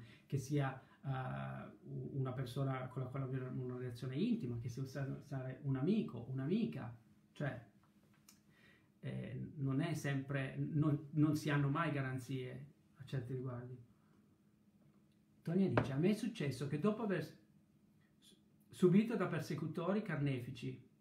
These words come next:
e quindi essermi ritrovata all'improvviso vittima,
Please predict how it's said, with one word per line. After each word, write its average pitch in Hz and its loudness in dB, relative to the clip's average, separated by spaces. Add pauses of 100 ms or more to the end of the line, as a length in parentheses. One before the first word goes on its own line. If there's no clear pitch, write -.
(360)
e 147 0
quindi 202 8
essermi 151 2
ritrovata 156 0
all'improvviso 143 2
vittima, 147 -4